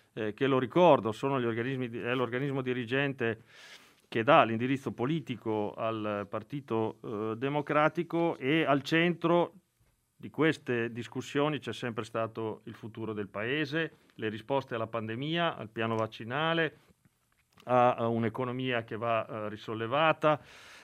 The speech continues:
a, eh, come immaginiamo il Paese, eh, e l'Europa dopo, eh, la pandemia, eh, e quindi il tema del recovery, eh, plan e tutto, eh, ciò che ha a che fare con il non lasciare indietro,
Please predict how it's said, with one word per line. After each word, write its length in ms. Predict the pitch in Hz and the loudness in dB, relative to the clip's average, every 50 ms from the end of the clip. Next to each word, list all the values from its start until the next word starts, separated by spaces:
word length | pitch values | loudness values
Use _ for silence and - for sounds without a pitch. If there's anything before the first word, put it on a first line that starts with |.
| - | -6
a, 300 | - 117 - 147 143 120 - | 4 8 8 10 8 8 4
eh, 320 | 147 123 117 113 113 107 110 | 0 0 2 2 0 -2 -2
come 640 | - 170 190 202 208 208 202 196 196 196 180 - _ | 4 6 8 8 8 8 8 8 6 6 6 2 _
immaginiamo 1200 | - 143 147 147 156 165 151 120 143 151 147 151 156 156 156 156 160 160 160 165 165 151 - - _ | -4 -2 2 6 6 4 4 4 2 2 4 6 6 8 8 8 8 6 6 6 4 4 0 -4 _
il 160 | - - 131 | -6 -6 -2
Paese, 800 | 135 131 127 127 127 143 147 151 131 117 143 156 156 - - _ _ _ | 2 4 4 6 6 6 4 4 2 2 2 2 2 2 -2 _ _ _
eh, 180 | 135 117 107 - | -4 -2 -2 0
e 140 | - 135 131 | 0 0 2
l'Europa 600 | 131 131 131 131 147 147 151 143 - - 147 135 | 4 4 6 8 10 10 8 8 8 6 6 6
dopo, 760 | 120 117 117 151 160 170 160 165 - 147 147 151 143 - - _ _ _ | 6 6 6 8 10 10 8 6 6 4 4 4 4 2 -4 _ _ _
eh, 300 | - 113 110 107 104 107 | -4 -2 0 0 0 0
la 120 | 107 113 | 0 -2
pandemia, 680 | 110 - 123 120 117 117 117 117 113 107 98 95 98 104 104 _ _ - | 0 0 -4 -2 -2 -4 -6 -4 -6 -6 -6 -8 -8 -12 -14 _ _ -10
eh, 460 | 117 104 101 98 92 95 101 107 110 | -8 -8 -6 -6 -8 -8 -8 -8 -8
e 60 | 113 | -10
quindi 580 | 113 123 139 139 143 135 123 120 113 113 113 110 | -8 -6 -4 -4 -2 -2 -2 -2 -2 0 0 -2
il 140 | 104 - - | -2 -4 -4
tema 280 | - 131 131 123 120 | -2 -2 0 0 0
del 140 | 110 104 110 | -2 -2 -2
recovery, 560 | 101 107 107 - 123 117 110 110 107 110 107 - - - - - - - - - - - _ | -4 -4 -4 -4 -4 -2 -2 -2 -4 -4 -6 -10 -14 -20 -20 -20 -20 -20 -20 -20 -20 -14 _
eh, 560 | - 110 107 104 101 101 98 98 101 98 95 - | 0 2 4 4 4 4 2 2 2 0 -2 -2
plan 460 | - 151 160 160 165 170 170 175 170 | 2 4 6 6 8 6 6 4 4
e 360 | 160 151 143 123 107 127 123 | 4 4 2 2 0 -2 -4
tutto, 580 | - - 180 160 - _ - 170 165 165 160 - - | -2 -4 -6 -6 -6 _ 4 6 6 6 4 2 -2
eh, 460 | 156 120 113 113 107 101 92 87 - | -4 -2 -2 -2 -4 -4 -6 -10 -12
ciò 220 | - - 147 147 143 | -4 0 0 0 0
che 180 | - - 131 123 | 0 0 4 6
ha 160 | 131 143 139 | 6 6 6
a 80 | 127 113 | 4 2
che 140 | - 135 | -2 -6
fare 420 | 110 - - 139 135 139 139 127 113 | -4 0 2 4 6 6 4 2 -2
con 480 | - - 139 135 143 143 143 143 135 - | -4 -4 -2 -2 -2 -2 -2 -4 -6 -6
il 120 | - 135 131 | -6 -4 -2
non 240 | 139 147 156 175 | 0 2 2 4
lasciare 400 | 175 160 143 - - 180 165 160 | 4 4 4 4 2 2 2 2
indietro, 760 | 156 156 139 139 151 147 160 147 - 156 151 151 139 120 113 | 2 -2 -2 -2 0 0 0 0 -2 -2 -2 -2 -4 -4 -8